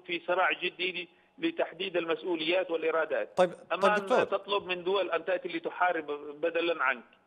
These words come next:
Speaker 1: وتسلحك وتقوم بتمويلك ماديًا، حتى على مستوى المادي، بدل من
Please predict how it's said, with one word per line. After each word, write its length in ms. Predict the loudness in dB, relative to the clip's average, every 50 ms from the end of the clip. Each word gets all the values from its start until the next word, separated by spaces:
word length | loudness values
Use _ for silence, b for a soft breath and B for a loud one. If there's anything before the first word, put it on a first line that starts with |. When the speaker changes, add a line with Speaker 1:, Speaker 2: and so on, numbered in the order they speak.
| _ _ _ -4
Speaker 1:
وتسلحك 840 | 0 0 0 0 0 -4 -4 -2 -2 0 0 0 0 0 0 0 -2 -10 -20 b b b b _
وتقوم 460 | -4 -2 -2 -2 -4 -2 -2 -4 -4
بتمويلك 500 | -2 -2 -2 -2 -2 0 0 0 -2 -2
ماديًا، 480 | -2 -2 -2 -2 -4 -6 -4 -4 -4 0 0
حتى 240 | 0 0 0 0
على 140 | 0 0 0
مستوى 240 | -4 -2 -2 -2 0
المادي، 460 | 0 0 0 0 0 -2 -4 -8 -4
بدل 320 | -2 -2 0 0 -2 -2 -4
من 180 | -8 -12 -12